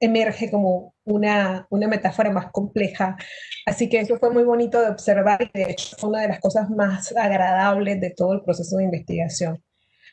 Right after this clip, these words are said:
Am, y lo otro que, que, que lo dejo para pensarlo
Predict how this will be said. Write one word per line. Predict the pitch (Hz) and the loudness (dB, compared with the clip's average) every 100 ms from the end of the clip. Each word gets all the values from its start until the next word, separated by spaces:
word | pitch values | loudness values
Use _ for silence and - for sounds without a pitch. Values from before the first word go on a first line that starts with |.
| _ - | _ -4
Am, | 208 202 196 190 | -2 0 -2 0
y | 247 | 2
lo | 262 254 | 4 2
otro | 277 349 | 0 0
que, | 330 - | -2 0
que, | 240 - | -2 0
que | 247 | 2
lo | 233 | 2
dejo | 233 302 | 4 2
para | 294 240 | 4 2
pensarlo | 220 214 208 240 220 214 190 180 - | 0 -4 -2 2 2 2 -2 -4 -6